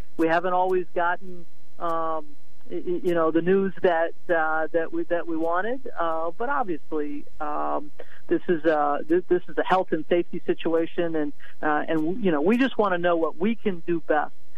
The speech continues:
uh, to help, uh, help protect our community, help keep our community safe, uh, as well as more locally all of our student athletes, coaches, and, and staff.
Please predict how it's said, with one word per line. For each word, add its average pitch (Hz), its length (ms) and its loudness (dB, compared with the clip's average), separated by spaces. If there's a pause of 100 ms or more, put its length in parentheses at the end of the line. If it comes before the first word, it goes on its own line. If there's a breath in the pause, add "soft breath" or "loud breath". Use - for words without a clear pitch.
(200 soft breath)
uh, 151 400 0
to 160 100 2
help, 165 240 0 (160)
uh, 156 240 0
help 185 240 0
protect 180 340 0
our 165 100 0
community, 156 680 0
help 170 180 0
keep - 180 0
our 170 100 2
community 160 500 0
safe, 147 240 2 (400 loud breath)
uh, 147 300 0
as 151 260 -2
well 160 260 2
as 156 120 0 (100)
more 151 180 2
locally 151 460 0
all 156 220 2
of 156 80 0
our 151 100 2
student 147 300 -2
athletes, 143 420 0 (240)
coaches, 143 360 0
and, - 160 -2
and 139 200 -2
staff. - 240 0